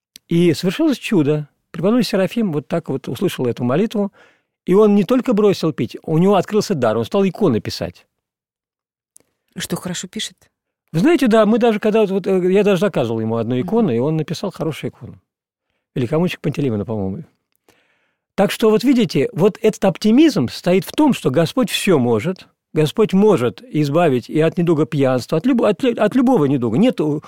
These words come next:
Speaker 1: у Бога не-, неисцеленных, неисцелимых болезней. Но это требует большого труда. Начинать надо с себя. То есть нужно, есть такое понятие, выправить совестные отношения с Богом.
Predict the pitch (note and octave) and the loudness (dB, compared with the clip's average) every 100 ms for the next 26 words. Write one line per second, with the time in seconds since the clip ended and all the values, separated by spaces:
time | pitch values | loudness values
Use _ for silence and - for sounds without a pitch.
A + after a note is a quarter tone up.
0 | - D#3 D3+ C#3 B2+ C#3+ C#3+ - - - | -6 -2 2 2 2 2 0 -4 -18 -18
1 | - C3 C#3 D3+ - F3 B2+ G#2+ A#2+ - | -4 0 2 0 0 0 0 0 -4 -4
2 | C#3+ D3 - D#3 A#2 A#2+ F3+ B2 F#2 F#2 | -2 -2 0 0 0 0 2 2 0 -4
3 | B2 _ _ _ _ C#3+ E3+ - E3 E3+ | -8 _ _ _ _ 0 0 0 -2 0
4 | E3+ C3+ B2+ D#3 C#3 C3+ B2+ G2 F2+ C#3 | 0 0 -4 -4 -4 -4 -2 -2 -4 -10
5 | - F#3 G3+ A3 G3+ F3 - E3+ A#2+ G2+ | -4 -2 0 0 0 -2 -2 -4 -2 -4
6 | G#2 _ _ _ - C3 - G3 F3+ E3 | -6 _ _ _ -8 -6 0 0 0 -2
7 | - - - D#3+ E3+ E3+ D#3 D#3+ D3+ - | -4 -18 -4 -2 0 0 2 2 2 0
8 | C#3 G#3 F3+ E3+ - G3 F#3 - E3 C#3+ | -2 0 0 0 0 0 0 0 -4 -2
9 | D3+ - D#3+ D3 B2 G#2 F#2 F#2 | -4 -2 0 -2 -2 -2 -2 -6